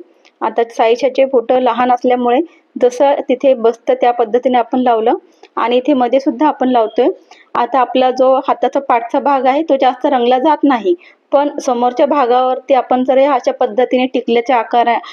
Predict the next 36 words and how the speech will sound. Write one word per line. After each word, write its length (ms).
टिकल्याच्या 360
डिझाईननं 440
काढलं 420
ना 100
तर 100
ते 180
तर 140
आणखीन 420
खूप 220
आकर्षक 440
दिसेल, 380
याच्यात 300
काही 320
हे 160
नाहीये. 340
तुम्ही 300
ते 40
हे 240
समोरच्या 500
हाताला 320
सुद्धा 300
काढू 200
शकता. 400
तर 120
ही 200
जी 140
माझी 260
मेहंदी 360
आहे 220
खूप 180
जुनी 360
झालेली 380
आहे 280
त्याच्यामुळे 400
ती 80
व्यवस्थितपणे 720